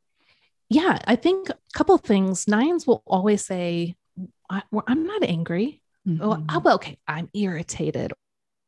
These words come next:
Speaker 1: or I'm frustrated. We'll use those terms, but we won't use the
Speaker 2: Yes.
Speaker 1: word anger. Whereas now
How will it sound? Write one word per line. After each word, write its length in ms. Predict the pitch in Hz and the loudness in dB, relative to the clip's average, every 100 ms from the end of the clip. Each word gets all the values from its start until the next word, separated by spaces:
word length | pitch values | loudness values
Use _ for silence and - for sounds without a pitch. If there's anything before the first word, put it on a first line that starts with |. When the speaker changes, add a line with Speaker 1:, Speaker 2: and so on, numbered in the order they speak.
| - | -2
Speaker 1:
or 140 | 233 | 2
I'm 160 | 233 208 | 4 2
frustrated. 320 | - 196 - | 2 0 2
We'll 80 | 254 | 6
use 140 | 285 185 | 6 6
those 180 | 175 202 | 2 2
terms, 300 | 285 294 - | 2 2 0
but 80 | |
we 80 | 190 | 0
won't 160 | 185 - | -2 -4
use 120 | 180 | -4
the 40 | 151 | -2
Speaker 2:
Yes. 40 | |
Speaker 1:
word 180 | 160 151 - | -2 -2 -4
anger. 320 | 151 113 - - - | -6 -6 -8 -12 -2
Whereas 280 | 208 214 196 | 4 4 4
now 200 | 208 302 | 2 2